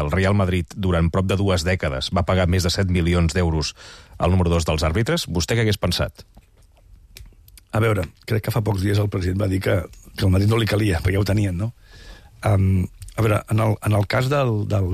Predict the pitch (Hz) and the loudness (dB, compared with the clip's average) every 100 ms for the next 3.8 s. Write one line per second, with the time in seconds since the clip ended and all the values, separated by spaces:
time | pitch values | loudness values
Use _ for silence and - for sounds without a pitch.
0 | 95 98 98 101 - 113 107 120 117 107 | 0 2 2 0 0 0 2 0 0 0
1 | 117 101 95 98 98 90 82 90 87 95 | 0 0 2 2 2 0 0 0 0 2
2 | 135 196 - - - - - - - 101 | 0 -2 -10 -20 -2 -2 -2 -8 0 2
3 | 92 92 92 90 - 104 98 98 | 4 4 2 0 0 2 2 0